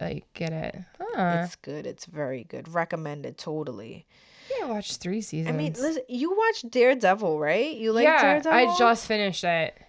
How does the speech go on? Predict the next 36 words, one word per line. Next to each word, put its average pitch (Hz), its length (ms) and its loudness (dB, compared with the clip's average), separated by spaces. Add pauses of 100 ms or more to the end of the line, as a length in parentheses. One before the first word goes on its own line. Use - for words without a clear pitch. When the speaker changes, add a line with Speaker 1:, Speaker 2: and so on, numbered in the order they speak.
(400)
Speaker 1:
Yeah. 180 400 2
Have 202 220 -2
you 220 100 6
ever 226 140 6
seen 247 240 0
it? 302 240 4
Speaker 2:
No, 233 320 4
we're 202 240 4
not 302 220 2
watching, 226 340 4
but, 202 160 2 (100)
uh, 202 60 4
we 254 180 4
watched 359 380 0
Punisher 185 640 -2
on 160 160 -8
Netflix. 160 420 -4
Speaker 1:
Oh, 269 500 8
he's, 294 340 -2
like, 302 160 2
the 226 100 4
best. 214 680 2 (120)
Speaker 2:
Oh, 180 400 2
man. 160 600 -2
Speaker 1:
So 311 100 8
I, 294 680 6
oh, 254 100 4
here's 311 340 -2
what 359 100 -2
I 269 80 2
did. 196 260 2
I 220 120 2
watched 247 480 0
Defenders. 190 960 2 (480)
Or 226 120 8
no, 180 280 2